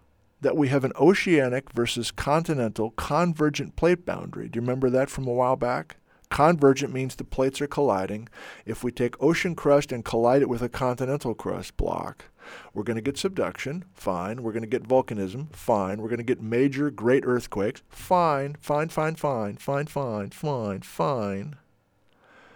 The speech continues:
But the new idea is that we're gonna get the big three forming every time. We're gonna get the subduction complex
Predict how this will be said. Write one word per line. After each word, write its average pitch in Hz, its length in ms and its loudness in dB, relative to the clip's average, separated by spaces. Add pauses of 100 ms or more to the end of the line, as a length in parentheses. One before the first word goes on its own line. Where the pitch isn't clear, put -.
(460)
But - 120 -14
the 117 100 0
new 175 180 8
idea 110 480 6
is 107 240 -2
that 117 140 0
we're 117 140 -2
gonna 117 180 0
get 113 200 0
the 113 60 -2
big 120 240 0
three 156 320 0
forming 98 540 -4
every 101 240 -6
time. 95 520 -10
We're 101 120 -6
gonna 101 160 -6
get 98 160 -8
the 90 100 -8
subduction 110 580 -4
complex 120 680 -4